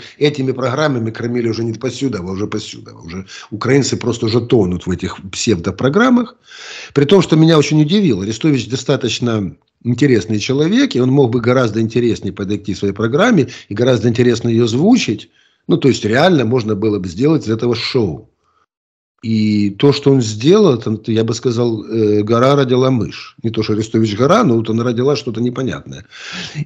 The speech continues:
И, м, хочется верить, что он это поменяет, свою эту программу. Там, ну, всё, всё очень плохо. Общие слова, нет, конкретно, не, не хочу скорректировать. Вот. И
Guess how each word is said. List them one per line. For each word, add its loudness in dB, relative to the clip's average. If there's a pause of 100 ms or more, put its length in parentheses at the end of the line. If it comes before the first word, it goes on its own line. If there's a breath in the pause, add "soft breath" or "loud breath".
И, 8
м, 2
хочется 4
верить, 4
что 0
он 0
это 0
поменяет, 0
свою -4
эту -6
программу. 2
Там, -4
ну, 4
всё, -8
всё 2
очень -2
плохо. -18 (120)
Общие 0
слова, 0
нет, 0
конкретно, -4
не, -6
не 2
хочу -4
скорректировать. -12 (400 loud breath)
Вот. 2
И 6